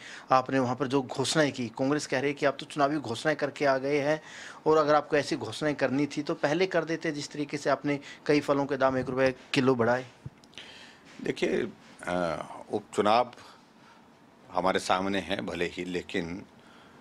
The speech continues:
Speaker 2: उनको ये मालूम होना चाहिए कि मैं जुब्बल कोटखाई विधानसभा क्षेत्र में मुख्यमंत्री के बनने के बाद में तीन बार जा चुका हूँ, और तीनों बार जब भी गए हैं,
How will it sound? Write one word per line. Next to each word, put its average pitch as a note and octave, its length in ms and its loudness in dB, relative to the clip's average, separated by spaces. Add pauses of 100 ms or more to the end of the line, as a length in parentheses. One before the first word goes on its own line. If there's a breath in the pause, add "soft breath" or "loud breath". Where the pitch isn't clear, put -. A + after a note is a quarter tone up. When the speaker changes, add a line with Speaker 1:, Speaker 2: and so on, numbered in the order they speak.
(720 loud breath)
Speaker 2:
उनको F#2+ 240 0
ये A2 140 4
मालूम A2 300 4
होना A2 200 2
चाहिए G#2+ 340 -2
कि A#2 140 -10
मैं G#2+ 200 -6 (160)
जुब्बल G2 520 0
कोटखाई G#2 560 -2
विधानसभा F#2 500 -4
क्षेत्र F#2+ 400 -4
में A2+ 120 -4
मुख्यमंत्री F#2 600 -4
के - 160 -16
बनने F#2 420 -2
के F#2+ 160 -2
बाद - 320 -2
में G#2+ 280 -6 (180)
तीन A#2+ 180 4
बार F#2 220 0 (320)
जा - 120 2
चुका - 300 -10
हूँ, - 260 -18 (960 loud breath)
और F#2+ 100 6
तीनों A2+ 400 2
बार B2+ 180 4
जब F#2 180 2
भी B2+ 140 2
गए G2 220 2
हैं, G#2 380 -6